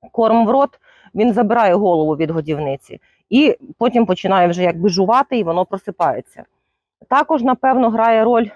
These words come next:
е, при просипанні корму те, що у нас годівниця висить, відповідно, вона бовтається. Напевно, якщо її поставити на щось,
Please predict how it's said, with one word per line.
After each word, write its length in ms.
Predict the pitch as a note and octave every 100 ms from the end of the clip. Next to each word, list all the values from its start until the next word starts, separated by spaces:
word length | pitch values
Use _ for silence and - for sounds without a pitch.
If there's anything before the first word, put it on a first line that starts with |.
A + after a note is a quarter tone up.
| -
е, 300 | - F3+ F3+ -
при 120 | G#3+
просипанні 640 | F#3 F#3 - G#3 G#3 F#3
корму 380 | - C#4+ C#4 A3+
те, 180 | - A3
що 200 | - G3
у 60 |
нас 220 | A3+ A3+ F#3+
годівниця 560 | A#3 G#3+ G#3 A3+ A3+
висить, 440 | G3+ - D4 D4+ _ _ _ _ _
відповідно, 420 | E3 - G3 A#3+ G#3
вона 220 | F#3 G3
бовтається. 720 | E3 F3 D#3+ D#3 D3 - D3+ _ _ -
Напевно, 420 | - C4 C4+ B3
якщо 300 | A3 - B3
її 260 | A3+ G#3
поставити 640 | A3+ G3 - C#4 C#4+ C4+ F3+
на 140 | F3
щось, 560 | D#3+ - F3+ C3+ - _